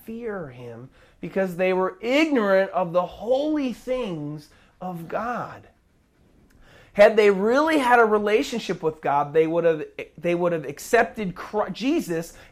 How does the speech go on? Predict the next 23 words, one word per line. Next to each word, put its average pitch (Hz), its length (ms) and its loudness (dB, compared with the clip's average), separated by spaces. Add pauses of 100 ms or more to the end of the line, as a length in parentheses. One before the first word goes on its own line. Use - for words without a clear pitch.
as 285 380 4
the 220 120 2
Christ, 135 540 -8
as 277 360 4
the 247 80 8
one 185 260 2
that 147 180 -8
God 127 280 -2
sent 156 260 -6
because 180 380 0
of 175 100 -6
the 156 80 2
works 156 340 -2
that 151 120 -14
he 147 80 -8
showed 135 380 -6
them 165 180 -4 (200)
and 175 160 0
the 156 60 0
things 147 320 -6
that 127 120 -12
he 131 100 -10
did. 123 320 -8